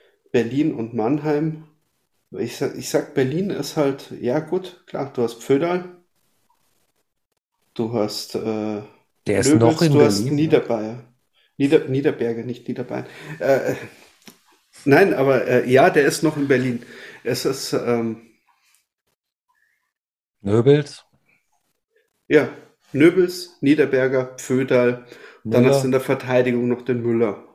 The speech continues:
Speaker 1: Und dann, dann bist du am Überlegen, Widerer ist auf jeden Fall immer ein Kandidat, ja, ähm, Hörtler fast schon zu alt, weiß ich nicht.
Speaker 2: Hülsmann?
Speaker 1: Ja, aber wie gesagt, die haben auch, die haben auch so drei, wo du auf jeden Fall sagst, „Ja,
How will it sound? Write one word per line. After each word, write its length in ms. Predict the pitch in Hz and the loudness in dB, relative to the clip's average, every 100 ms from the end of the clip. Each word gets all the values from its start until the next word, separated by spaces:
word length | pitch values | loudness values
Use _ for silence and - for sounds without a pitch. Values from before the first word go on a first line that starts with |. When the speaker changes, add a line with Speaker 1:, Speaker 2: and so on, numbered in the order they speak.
| _ - | _ -10
Speaker 1:
Und 260 | 110 - | -8 0
dann, 640 | 120 127 135 135 127 127 - - - - _ | 2 2 2 0 -2 -6 -12 -20 -20 -20 _
dann 200 | 123 117 | -2 0
bist 240 | 156 156 147 | 0 0 0
du 40 | |
am 100 | 135 | 0
Überlegen, 520 | 135 131 135 147 120 | 0 0 2 0 -2
Widerer 440 | 127 160 156 143 131 | 0 2 4 4 2
ist 160 | 131 | 0
auf 180 | - - | -6 -4
jeden 260 | 127 156 156 | -2 -2 -2
Fall 220 | 139 123 | -2 -2
immer 220 | 135 143 | 0 2
ein 140 | 131 123 | 0 -2
Kandidat, 800 | 131 131 127 123 110 120 123 - | -6 -4 -4 -2 0 -2 -2 -2
ja, 840 | 110 107 123 135 123 - 113 110 107 | -2 -2 -2 -2 -2 -4 -4 -4 -4
ähm, 340 | 113 107 110 | -4 -4 -4
Hörtler 340 | 120 120 123 | -2 -2 -4
fast 300 | 123 104 - | -8 -10 -12
schon 260 | - 110 - | -10 -10 -10
zu 320 | - - _ | -14 -16 _
alt, 480 | 104 120 135 135 - | -4 0 -2 -4 -12
weiß 260 | - 120 - | -8 -6 -8
ich 180 | 120 - | -12 -8
nicht. 220 | 113 123 | -2 0
Speaker 2:
Hülsmann? 600 | 127 156 151 151 135 - _ _ _ _ _ _ _ _ - - _ _ _ _ _ _ | 0 2 2 2 -4 -12 _ _ _ _ _ _ _ _ -14 -14 _ _ _ _ _ _
Speaker 1:
Ja, 420 | 131 120 120 127 - - - | -6 -2 -2 -4 -6 -12 0
aber 80 | 143 | 4
wie 80 | 196 | 4
gesagt, 340 | 165 160 - | 4 2 2
die 100 | 160 | 2
haben 160 | 208 202 | 4 2
auch, 300 | 170 202 - - | 2 0 -4 -2
die 120 | 160 160 | 2 4
haben 140 | 196 | 4
auch 180 | 156 196 | 2 0
so 180 | - 156 | 2 0
drei, 400 | 151 143 175 202 | 0 2 4 4
wo 80 | 185 | 4
du 80 | 175 | 0
auf 180 | 143 - | -2 0
jeden 200 | 185 180 | -2 0
Fall 180 | 165 | -2
sagst, 400 | - 170 - - | 0 -4 -8 -4
„Ja, 420 | 127 135 190 - | 2 4 4 0